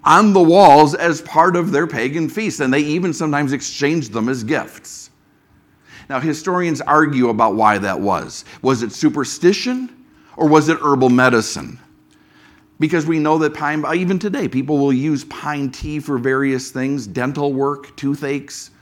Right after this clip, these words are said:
uh, uh, ward off scurvy in certain parts of the world. I, I don't know what I think. I haven't studied it enough to be sure. It might be,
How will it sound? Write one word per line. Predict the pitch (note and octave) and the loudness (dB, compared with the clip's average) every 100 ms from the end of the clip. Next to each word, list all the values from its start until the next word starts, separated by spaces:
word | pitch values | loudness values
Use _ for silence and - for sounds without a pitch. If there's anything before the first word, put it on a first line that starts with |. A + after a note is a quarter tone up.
| _ _ _ _ _ _ - | _ _ _ _ _ _ -6
uh, | |
uh, | G#2 G#2 G2 G2 - G#2 G2 F2 D#2 - - _ | -4 -4 -4 -8 -8 -8 -8 -12 -16 -20 -20 _
ward | G#2 A2 C3 C#3 | -8 0 2 2
off | B2 | 0
scurvy | - - - A2 A#2 C3+ D3 C#3+ - | -2 -10 -8 -6 -4 -4 -6 -8 -12
in | C#3 | -10
certain | C#3 D3 C3 | -8 -8 -8
parts | C3+ C#3 - | -8 -8 -10
of | C3+ | -10
the | C3 | -8
world. | C#3 D3 C#3+ - | -8 -8 -12 -14
I, | - A2 C#3+ | -8 -4 -2
I | D#3 | 0
don't | D#3 | 2
know | C#3+ | 2
what | B2+ | 2
I | G2+ | 0
think. | - - - _ _ _ - | -4 -14 -20 _ _ _ -4
I | C3 | -2
haven't | D3 | -2
studied | B2 C#3+ C3 B2 A2+ | -2 0 2 2 0
it | A2 | -2
enough | G#2+ G2+ F#2 | -2 -4 -6
to | F#2+ | -8
be | F2 | -8
sure. | D2+ D#2+ | -6 -6
It | E2 | -4
might | B2+ C#3 | -2 -2
be, | C#3+ A#2+ | -2 -2